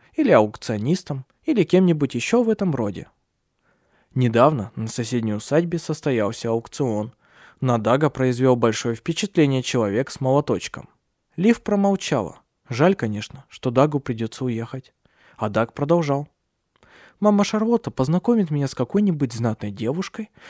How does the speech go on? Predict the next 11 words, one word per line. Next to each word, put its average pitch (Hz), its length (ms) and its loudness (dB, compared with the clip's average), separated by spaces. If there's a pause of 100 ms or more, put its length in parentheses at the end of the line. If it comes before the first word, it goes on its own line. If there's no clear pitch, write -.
(120)
может 170 340 2
быть, 190 220 -2
при 185 120 -4
дворе, 160 420 0 (240)
и 120 80 -6
я 104 200 -4
женюсь 139 420 -2
на 143 60 -8
ней". 135 300 -10 (840)
Лив 110 320 -4
молчала. 127 640 -4